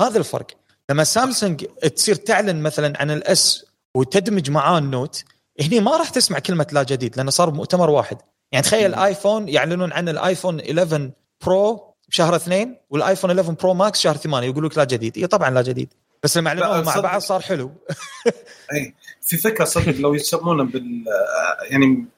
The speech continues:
Speaker 2: اسف، الاس توينتي او توينتي وان، لو يحطون، آه، اس توينتي وان، واس توينتي وان الترا، واس توينتي وان فو-، نوت
Speaker 1: مثلا
Speaker 2: اللي يدعم القلم، يصير خ-، كذا ي-،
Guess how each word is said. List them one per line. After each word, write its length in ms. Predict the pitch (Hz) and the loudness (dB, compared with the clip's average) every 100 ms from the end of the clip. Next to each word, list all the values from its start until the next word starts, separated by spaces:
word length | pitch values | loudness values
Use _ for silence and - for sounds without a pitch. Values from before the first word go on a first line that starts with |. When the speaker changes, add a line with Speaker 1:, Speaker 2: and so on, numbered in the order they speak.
| - | -2
Speaker 2:
اسف، 380 | 139 - - 110 | 0 2 0 -4
الاس 720 | - 117 117 - - - - | -6 -10 -6 -4 -4 -4 0
توينتي 540 | 156 190 185 127 131 _ _ - | 2 2 0 -6 -6 _ _ -4
او 160 | 117 123 | -2 -2
توينتي 280 | 117 147 147 | 0 0 2
وان، 200 | 147 139 | 2 0
لو 100 | 120 | 0
يحطون، 640 | 131 - - 160 165 151 131 | -2 -6 -2 0 2 2 2
آه، 380 | 123 120 123 | 0 -2 -6
اس 140 | 139 - | -6 -2
توينتي 220 | 147 139 | 0 2
وان، 320 | 135 139 147 - | 2 2 -2 -4
واس 160 | 139 - | -4 -2
توينتي 260 | 147 135 | -2 0
وان 180 | 131 135 131 | 2 2 0
الترا، 380 | 147 - 156 165 _ _ _ | -4 -2 -2 -2 _ _ _
واس 260 | 135 170 - | -2 0 0
توينتي 260 | 160 156 | 0 0
وان 240 | 156 165 165 | 2 0 0
فو-، 480 | - 131 113 110 117 | 0 0 0 -2 -2
نوت 380 | 127 107 - _ _ _ | -2 -2 -12 _ _ _
Speaker 1:
مثلا 300 | - 320 190 | -2 0 0
Speaker 2:
اللي 320 | 117 123 135 139 | -2 -2 0 2
يدعم 380 | 170 147 143 | 0 2 0
القلم، 300 | 131 135 113 | -2 -4 -6
يصير 360 | 123 - 214 170 | -4 0 0 -2
خ-، 180 | - - | -8 -10
كذا 320 | 165 - 185 | -4 0 2
ي-، 320 | 156 160 - | 2 -2 -6